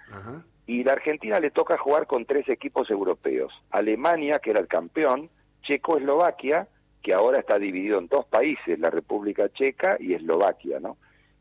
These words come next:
Speaker 2: Y Irlanda del Norte, que era una parte de, del Reino Unido, de Gran Bretaña, pero funciona como si fuera un país. Bueno,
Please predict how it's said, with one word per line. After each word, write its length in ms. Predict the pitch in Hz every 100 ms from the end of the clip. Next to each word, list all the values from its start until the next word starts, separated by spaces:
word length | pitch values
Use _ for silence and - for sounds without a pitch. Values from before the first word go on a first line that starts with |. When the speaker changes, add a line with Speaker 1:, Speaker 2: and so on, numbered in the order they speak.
| _
Speaker 2:
Y 200 | 107 117 _
Irlanda 600 | 120 139 147 185 202 185
del 200 | 131 110
Norte, 460 | 98 80 76 - 78
que 140 | -
era 120 | 107 113
una 200 | 110 104
parte 440 | 123 117 - 92
de, 300 | 82 82 76
del 200 | 85 80
Reino 420 | 98 110 110 101
Unido, 520 | 107 151 143 120 139
de 100 | 127
Gran 240 | 80 82 85
Bretaña, 560 | 98 - 131 107 131 -
pero 380 | - 131 170 - _ _
funciona 600 | - 101 98 - 113 135
como 220 | - 95 90
si 120 | 90
fuera 180 | 104 98
un 80 | 85
país. 320 | 80 67 - - - - _ _
Bueno, 380 | 185 131 92